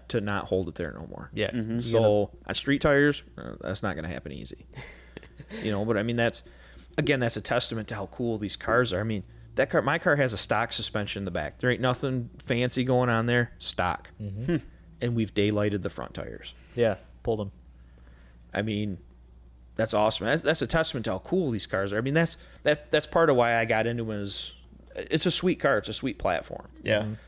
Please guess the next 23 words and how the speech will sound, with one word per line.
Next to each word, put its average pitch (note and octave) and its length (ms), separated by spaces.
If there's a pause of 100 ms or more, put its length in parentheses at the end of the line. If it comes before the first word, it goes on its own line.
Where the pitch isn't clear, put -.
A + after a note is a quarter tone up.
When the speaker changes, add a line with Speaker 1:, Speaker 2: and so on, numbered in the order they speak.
(120)
Speaker 1:
You - 100
know, A2 180
it's A2 120
just, A#2+ 280 (460)
there's A2 600
a A#2 60
lot A2+ 320
of, G#2 520
uh, - 240 (240)
uneducated G#2 840
hate. - 400 (400)
Speaker 2:
Yeah. G2 200 (460)
Speaker 3:
Yeah. G#2 240 (140)
Speaker 1:
in B2+ 120
it. - 40
Speaker 2:
It's, - 340
it, D3+ 240
Speaker 3:
Well, D3 160
it's C#3+ 100
Speaker 2:
the - 40
Speaker 3:
coming B2 200
off A2 260
the G#2+ 180